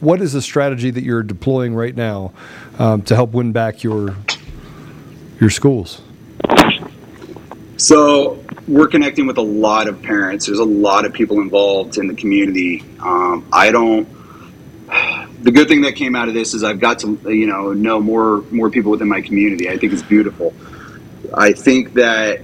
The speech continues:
Speaker 2: right now what's important is that we get enough information out there to the parents to let them make their own decision and see what the school's teaching their kids, because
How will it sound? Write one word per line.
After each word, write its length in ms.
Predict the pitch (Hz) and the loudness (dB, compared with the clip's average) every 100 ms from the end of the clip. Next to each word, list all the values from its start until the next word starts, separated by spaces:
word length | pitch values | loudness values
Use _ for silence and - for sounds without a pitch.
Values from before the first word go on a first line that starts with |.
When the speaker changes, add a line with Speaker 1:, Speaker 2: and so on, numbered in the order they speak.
| - | -4
Speaker 2:
right 320 | 113 120 127 | 2 2 2
now 260 | 120 127 127 | 0 0 0
what's 220 | 117 110 | 0 -2
important 760 | 98 - 143 147 120 107 92 - 107 | -6 -2 2 2 0 -2 -4 -4 0
is 200 | 107 101 | 0 2
that 440 | 107 104 98 - - - 117 | 2 2 0 -4 -10 -14 -2
we 180 | 113 | 2
get 140 | 113 127 | 4 4
enough 260 | 135 127 | 4 0
information 580 | 131 113 117 113 117 107 | -2 -2 0 0 0 0
out 180 | 104 104 | 0 0
there 120 | 113 | 0
to 60 | 101 | 0
the 100 | 92 | -4
parents 440 | - 110 107 92 - | -2 2 2 -2 -6
to 60 | 98 | 0
let 260 | 107 104 | 0 2
them 180 | 117 107 | 0 0
make 200 | 107 104 | 0 0
their 140 | 104 | 0
own 140 | 104 110 | 0 0
decision 560 | 104 - 120 101 101 | 0 2 2 2 -2
and 140 | 90 80 | -4 -2
see 180 | 120 127 | 0 0
what 120 | 120 | -2
the 60 | |
school's 440 | - 120 107 101 - | -2 0 2 0 -4
teaching 460 | - 127 120 110 98 | 0 0 2 0 -2
their 120 | 85 | -2
kids, 460 | - 127 101 92 | 2 4 2 -2
because 500 | - 104 113 101 98 | -6 -2 2 2 0